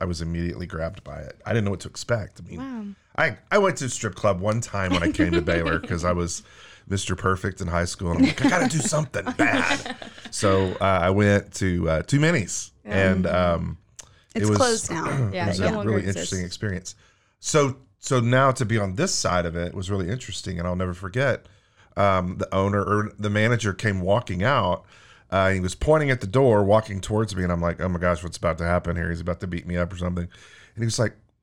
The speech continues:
Speaker 1: "What are they doing?" And I said, "Well, we, we came to bring Easter. You said we could yesterday." He goes, "Well, I didn't think you would come."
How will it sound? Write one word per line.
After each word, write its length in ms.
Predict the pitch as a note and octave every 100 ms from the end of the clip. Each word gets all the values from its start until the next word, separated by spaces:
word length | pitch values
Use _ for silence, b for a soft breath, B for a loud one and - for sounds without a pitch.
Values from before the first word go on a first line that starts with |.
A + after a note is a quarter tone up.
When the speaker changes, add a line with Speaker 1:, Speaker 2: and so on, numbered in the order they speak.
| _
Speaker 1:
"What 120 | C3+
are 40 | C#3
they 100 | B2+
doing?" 400 | D#3 C3 E2 - _ _ _ _ _ _ _ _ -
And 80 | A2
I 20 |
said, 240 | G#2+ A2+ F#2 _ _
"Well, 320 | A#2 A2+ F#2 _ _ _ _ _
we, 140 | A2+ - -
we 80 |
came 200 | G2 A#2
to 80 | A#2
bring 180 | A2 A#2
Easter. 320 | D3 G#3+ -
You 160 | F#2+ F#2+
said 240 | - A2+
we 80 | G#2+
could 240 | G#2 F#3+ B2+
yesterday." 360 | D3 - A#2+
He 60 | F#2+
goes, 240 | G#2+ G#2+ B B B B -
"Well, 100 | A2
I 80 | C3
didn't 180 | C#3 B2+
think 180 | B2+ A#2+
you 80 |
would 120 | G#2+ -
come." 360 | D#3+ A#3+ D3